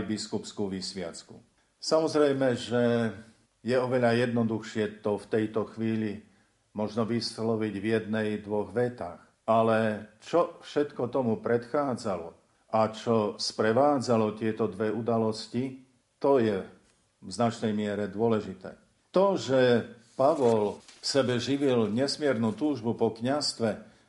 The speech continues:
a tak bol vedený aj z domu,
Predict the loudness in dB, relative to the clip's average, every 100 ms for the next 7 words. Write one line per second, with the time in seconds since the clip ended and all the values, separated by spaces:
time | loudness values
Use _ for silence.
0 | _ -6 0 2 2 2 4 4 2 0
1 | 0 0 2 0 -4 -12 _ _ _ 0
2 | 2 0 -4 2 2 2 -4